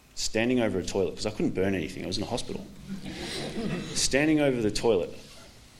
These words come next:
I was very fortunate in that this particular time, 'cause I'd been in hospital about three times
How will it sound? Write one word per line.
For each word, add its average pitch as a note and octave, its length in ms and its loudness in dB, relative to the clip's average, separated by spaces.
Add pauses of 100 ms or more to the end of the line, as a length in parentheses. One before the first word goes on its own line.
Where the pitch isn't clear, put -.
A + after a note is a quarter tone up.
(1040)
I G#2 100 2
was A2 200 4
very D#3 200 2
fortunate G#2+ 500 0
in G2 180 2
that F#2+ 280 -4
this A2 100 2
particular - 420 0
time, F#2 320 0
'cause F#2 120 -4
I'd F#2+ 100 0
been A2 140 2
in F2 60 -2
hospital F#2 320 -4
about D#2 180 -2
three G2 220 -2
times F2+ 580 -4